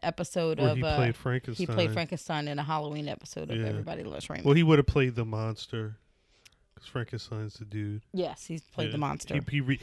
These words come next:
Speaker 2: he reprised the role as Frankenstein's monster.
Speaker 1: And, of course, as Frank's surly and stern yet loving dad Frank, his last acting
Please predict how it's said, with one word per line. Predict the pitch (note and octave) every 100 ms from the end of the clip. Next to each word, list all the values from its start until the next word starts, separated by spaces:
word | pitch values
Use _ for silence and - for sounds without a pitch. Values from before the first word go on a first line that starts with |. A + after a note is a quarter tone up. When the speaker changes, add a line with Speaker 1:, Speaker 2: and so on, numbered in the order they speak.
| -
Speaker 2:
he | - D3+
reprised | D#3 C#3+ D#3+ C#3 C#3 B2
the | B2+
role | A2+ A#2 A2
as | G2+
Frankenstein's | - A#2 G#2+ - - A2+ G#2
monster. | G#2+ G#2+ G#2+ - B2+ - - -
Speaker 1:
And, | F3 F3
of | -
course, | - G3+ G#3 -
as | - E3
Frank's | - F#3 F#3 F3 - -
surly | - - G#3 G#3 G#3+ G#3
and | E3+
stern | - - F3+ F#3
yet | E3+ C3+
loving | E3 E3 E3
dad | D3+ D3 D3
Frank, | G3 F#3+ G3 -
his | D#3 D3+
last | E3+ F3 E3+
acting | E3+ E3 F3 E3+ E3